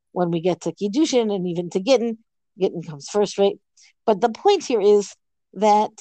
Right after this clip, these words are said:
the implication of saying the daughter, a man wants to limit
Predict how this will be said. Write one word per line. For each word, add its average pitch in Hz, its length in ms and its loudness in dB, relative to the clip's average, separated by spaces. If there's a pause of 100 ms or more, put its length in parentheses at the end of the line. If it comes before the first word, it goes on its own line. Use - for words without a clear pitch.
(240)
the 196 500 4
implication 240 720 -6
of 196 120 -4
saying 202 560 0 (500)
the 185 440 0 (180)
daughter, 226 460 2 (260)
a 214 60 -6
man 285 300 0
wants 262 240 0
to 208 100 0
limit 220 520 -2